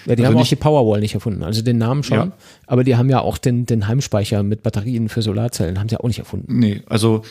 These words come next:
Speaker 2: die vermarkten das natürlich sehr toll,
Speaker 1: Mhm.
Speaker 2: ne? Das ist sehr, sehr werbewirksam mit allem drum und dran, aber ich sag mal, hier in Deutschland gibt's ja mittlerweile auch die, oder es gibt auch die Firma Braas, die solche, ähm, ja, Dachziegel mit Solar, ähm,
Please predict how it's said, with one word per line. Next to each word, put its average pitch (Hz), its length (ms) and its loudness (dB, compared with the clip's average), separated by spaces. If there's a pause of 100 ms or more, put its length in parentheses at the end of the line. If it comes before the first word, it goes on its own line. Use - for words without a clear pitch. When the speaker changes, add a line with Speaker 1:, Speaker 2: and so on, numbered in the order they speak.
(220)
Speaker 2:
die 117 100 2
vermarkten 120 440 0
das 151 120 -2
natürlich 156 460 -2
sehr 147 120 0
toll, 165 380 -2
Speaker 1:
Mhm. 120 80 -6
Speaker 2:
ne? 127 180 0
Das 127 200 -4
ist 120 160 -6
sehr, 120 320 -2
sehr 107 200 -2
werbewirksam 139 640 -2
mit 123 120 -4
allem 131 160 -2
drum 123 140 0
und 120 100 2
dran, 110 240 -2
aber 107 240 -2 (320)
ich 104 120 -4
sag 131 60 0
mal, 139 120 0
hier 131 100 0
in 113 80 2
Deutschland 131 380 -2
gibt's - 200 -4
ja 120 140 2
mittlerweile 113 640 0
auch 110 100 -6
die, 101 380 -2 (160)
oder 92 260 -10 (260)
es - 120 -10
gibt - 240 -6
auch - 160 -2
die 104 100 -6
Firma 92 240 -4
Braas, 120 520 -6 (400)
die 117 120 2
solche, 117 640 2
ähm, 104 420 0 (140)
ja, 90 220 -4
Dachziegel 147 720 -4
mit 113 160 2
Solar, 120 840 -4
ähm, 123 300 -2